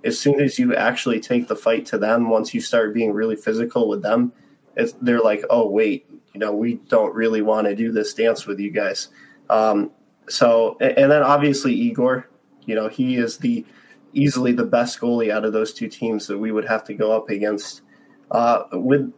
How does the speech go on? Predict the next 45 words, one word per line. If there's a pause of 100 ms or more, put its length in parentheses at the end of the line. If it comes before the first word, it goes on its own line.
with
that
said,
you
know, (260)
I've
been
saying
I,
I
expect
this
to
be
a
really,
really
tough,
hard-fought (380)
physical
series. (240)
I,
I
kinda
see (920)
pretty
much
two
extremes
here
in
predictions.
I,
I
either
see
a
lot
of
people
saying
six
or
seven
games,